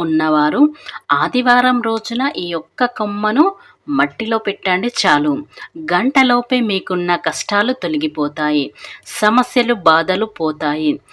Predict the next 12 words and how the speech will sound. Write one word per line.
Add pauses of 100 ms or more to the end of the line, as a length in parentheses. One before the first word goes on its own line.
(260)
మీరు (140)
కోటీశ్వర్లుగా (120)
మారిపోతారు, (540)
ధనవంతులుగా (120)
అయిపోతారు.
కాబట్టి (100)
మీకు (100)
లక్ష్మీదేవి
యొక్క (180)
అనుగ్రహం (100)
కలుగుతుంది, (580)
ధనం